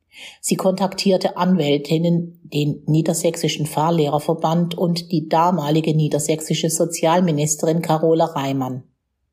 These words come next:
Zur Anzeige kam es nie. Es gab nicht genügend Beweise. Der geschlossene Raum ohne mögliche Zeuginnen, das Machtgefälle und der Altersunterschied zwischen Fahrlehrerin und Schülerin begünstigen Belästigung.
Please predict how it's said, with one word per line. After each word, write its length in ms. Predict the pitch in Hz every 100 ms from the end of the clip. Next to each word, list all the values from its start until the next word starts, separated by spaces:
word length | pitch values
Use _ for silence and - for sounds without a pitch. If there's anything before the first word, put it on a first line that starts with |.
| _ _ _ _ _ _
Zur 380 | - - - -
Anzeige 580 | 131 170 170 202 202 202
kam 300 | - 175 180
es 180 | 170
nie. 380 | 165 165 151 - - _ _ _ _ _ _ -
Es 180 | - -
gab 260 | 135 139
nicht 380 | 156 151 - -
genügend 560 | 208 170 135 - 151 -
Beweise. 640 | 165 151 127 123 123 123 _ _ _ _ _ _ _ _ _ _ _ _ _ _ _ _ _ _ _ _ - _ _ _ _ _ _ _ _ -
Der 100 | -
geschlossene 540 | 135 - 131 - 143 139
Raum 340 | 143 160 185
ohne 360 | - 156 202 165
mögliche 580 | 147 180 - 208 190
Zeuginnen, 1120 | 160 - 165 208 208 180 185 190 185 - - -
das 320 | 156 147 -
Machtgefälle 800 | 165 180 - - 190 - 175 180
und 180 | 175 160
der 140 | 143 -
Altersunterschied 1000 | 160 190 202 - 156 156 151 160 170
zwischen 320 | - 139 135 143
Fahrlehrerin 1040 | - 127 151 160 160 165 160 - 165 165
und 200 | - 151
Schülerin 720 | - 139 151 151 160 170 165
begünstigen 680 | - 165 156 156 165 170 165
Belästigung. 840 | 160 143 - - 135 139 143 139